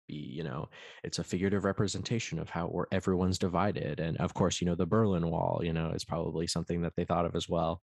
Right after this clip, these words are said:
Like I said, I like that it's, uh, very personal and that it's, like, your own wall. The, the version of the, of Mother in the movie is different because, like, it has, like, way more stripped back instrumentation.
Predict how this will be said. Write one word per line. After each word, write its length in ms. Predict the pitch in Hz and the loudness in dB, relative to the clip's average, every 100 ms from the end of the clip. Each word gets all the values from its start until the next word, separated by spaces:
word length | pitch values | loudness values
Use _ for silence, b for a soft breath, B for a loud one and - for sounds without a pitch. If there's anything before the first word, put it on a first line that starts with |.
| - | -4
Like 180 | 92 92 | -2 0
I 40 | |
said, 200 | 90 80 | -2 -2
I 80 | 80 | 0
like 160 | 87 90 | 0 0
that 180 | 85 76 | 0 0
it's, 180 | 76 | -4
uh, 160 | - 76 | -4 -4
very 220 | 87 80 | 0 0
personal 460 | - 87 - 80 78 | 0 -2 -2 -4 -4
and 120 | 85 | -2
that 100 | 76 | -4
it's, 160 | 76 78 | -4 -4
like, 240 | - - | -6 -6
your 180 | 85 - | -4 0
own 380 | 85 85 87 - - | 0 0 -2 -6 -6
wall. 460 | 50 50 - - _ _ B 113 | -4 -2 -4 -8 _ _ B -6
The, 140 | 101 92 | -2 -2
the 200 | 101 104 | 0 2
version 500 | 113 139 135 113 98 | 4 4 4 2 2
of 160 | 60 92 | 0 0
the, 160 | 87 - | 0 0
of 120 | 92 | 0
Mother 380 | 95 98 92 90 | 2 2 2 0
in 160 | 87 90 | -2 0
the 60 | |
movie 320 | 90 95 90 | 0 0 0
is 120 | 87 90 | -2 -2
different 340 | 90 87 85 | -2 -2 -2
because, 280 | 80 92 87 | -2 -2 0
like, 200 | 82 - | -2 -4
it 80 | - | -2
has, 200 | 101 101 | 0 2
like, 160 | 87 | 0
way 180 | 92 92 | 2 2
more 280 | 110 95 87 | 2 2 0
stripped 280 | - - - | -2 -4 -2
back 220 | 85 85 | -2 -2
instrumentation. 840 | 90 87 85 85 73 - 98 101 | -2 -2 -2 -2 -2 0 0 0